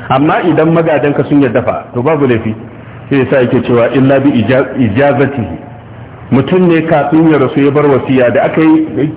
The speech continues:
kim-, kiman dukiyarsa gaba ɗaya, sai aka samu wasiyarsa ta haura sulusi, sai magadan suka ce, "Mun yafe a, a bada wasiya." Shikenan, ya halatta. Amma duk da haka, rashin yin sa shi ya fi dacewa.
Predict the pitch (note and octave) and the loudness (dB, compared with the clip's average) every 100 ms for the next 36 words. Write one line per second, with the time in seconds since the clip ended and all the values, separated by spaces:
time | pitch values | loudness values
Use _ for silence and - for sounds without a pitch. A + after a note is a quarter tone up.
0 | - C#3 C#3+ C3+ C3 - F3 F#3 D3 A#2 | -2 2 2 2 -2 0 2 4 2 2
1 | D#3+ G3+ G3+ E3+ D#3 D#3 C3 B2 B2+ C3 | 2 2 2 2 2 0 0 0 0 0
2 | B2+ - - - - - - - - - | 0 -2 -10 -16 -18 -20 -20 -20 -14 -4
3 | D3+ D#3 - D3 C#3+ C3 - D#3+ D#3 - | -2 -2 0 2 2 2 2 2 2 2
4 | A#2+ A2+ A2+ C3 C3+ D3 D3+ B2+ - D#3+ | 0 0 0 -2 0 0 0 0 0 0
5 | C#3+ - - - - - - - - - | 0 0 -6 -10 -14 -18 -20 -18 -12 -2
6 | C#3+ D#3 C#3 C3 C3 C3+ C3 - B2 B2 | 0 2 2 0 0 0 -2 0 0 2
7 | B2+ C3 A#2+ - A2 A2 A#2+ G#2+ C3 A#2 | 4 2 0 0 0 0 0 0 0 0
8 | G#2 - G#2 D2+ - - A3+ G3 B2 B2 | -2 -2 -4 -4 -10 -4 -2 0 -2 -4
9 | - D#3+ C#3 B2 A2+ G#2+ - - - - | -4 -2 0 -2 -2 -4 -6 -12 -16 -16
10 | - - - - - - - A2+ C#3 E3+ | -16 -18 -18 -16 -14 -8 -2 0 2 2
11 | E3 D3+ E3 D#3+ - A#2 D#3 D#3+ C#3+ E3 | 0 0 0 0 0 -2 -2 2 2 2
12 | D3+ A#2+ C3+ B2 B2+ A#2+ B2 - | 0 -2 0 0 0 -2 -6 -8